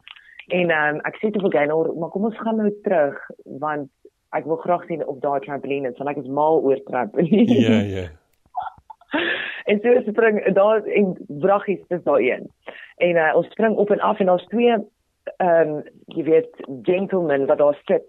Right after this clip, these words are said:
Speaker 1: en ek het praat met Gaynor terwyl ek op en af spring. Ek sê vir haar toe, "Hoorie, spring, kom, kom, kom klim op. Dit gaan baie lekker wees." En sy kyk net so vir my en sy sê, "Kan ons net terug gaan kos huis toe asseblief?"
Speaker 2: <laughs>
Speaker 1: En die meneere kyk so en, eh,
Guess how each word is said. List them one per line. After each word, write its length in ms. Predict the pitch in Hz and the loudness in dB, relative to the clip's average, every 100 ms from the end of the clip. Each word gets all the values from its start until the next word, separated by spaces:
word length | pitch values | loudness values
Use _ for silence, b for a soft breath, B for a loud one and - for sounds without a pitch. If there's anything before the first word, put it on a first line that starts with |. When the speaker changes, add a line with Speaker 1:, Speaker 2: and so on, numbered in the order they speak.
| _ | _
Speaker 1:
en 160 | - 160 | -6 -4
ek 140 | - | -4
het 80 | 185 | -4
praat 300 | - 190 185 | -2 -2 -2
met 260 | 185 165 151 - | -4 -2 -2 0
Gaynor 360 | 143 156 156 | 2 4 4
terwyl 280 | 143 139 139 | 2 0 2
ek 140 | 151 - | 0 -2
op 140 | 156 | -6
en 100 | 156 | -4
af 160 | 131 151 | -4 -4
spring. 240 | - 165 156 | -4 -4 -4
Ek 100 | - | -6
sê 200 | 180 175 | -6 -2
vir 100 | 170 | -2
haar 80 | 160 | 0
toe, 200 | 160 143 B B B | -2 -4 B B B
"Hoorie, 220 | 170 185 | 0 0
spring, 360 | - 226 220 180 | -2 0 0 0
kom, 200 | 202 175 - | 0 -2 -4
kom, 360 | - 220 - | 0 0 0
kom 180 | - 202 | -4 -2
klim 240 | - 226 | 0 2
op. 200 | 202 190 - B B B | 2 0 -10 B B B
Dit 100 | 156 | -4
gaan 100 | 175 | 0
baie 200 | 175 180 | 2 2
lekker 260 | 170 160 | 2 -2
wees." 300 | 147 156 156 - B B B B | 0 2 0 -4 B B B B
En 180 | - 160 | -4 -2
sy 80 | 151 | 0
kyk 180 | 165 180 | 0 2
net 160 | 170 160 | 2 0
so 100 | 165 | -2
vir 100 | 143 | -2
my 160 | 143 | -2
en 80 | 139 | -2
sy 200 | 139 139 | -2 -4
sê, 60 | 147 | -2
"Kan 140 | 151 | 0
ons 100 | 165 | 0
net 160 | 170 170 | 0 0
terug 160 | 160 | 0
gaan 260 | - 143 131 | -2 -6 -6
kos 280 | 139 160 160 | -2 -4 0
huis 220 | 131 139 | 0 0
toe 100 | 135 127 | -2 -4
asseblief?" 480 | 117 131 131 120 - 117 - | -4 -4 -2 -2 -4 -8 -10
Speaker 2:
<laughs> 200 | 101 - | -10 -6
Speaker 1:
En 160 | 156 - | -8 -8
die 500 | 202 185 160 165 180 165 | -18 -16 -12 -8 -6 -6
meneere 440 | 156 143 156 170 | -8 0 2 2
kyk 320 | 165 180 165 - | 2 -2 -2 -4
so 120 | 160 | -4
en, 540 | 160 151 147 - 143 143 | 0 0 -2 -4 -4 -2
eh, 140 | 135 | -4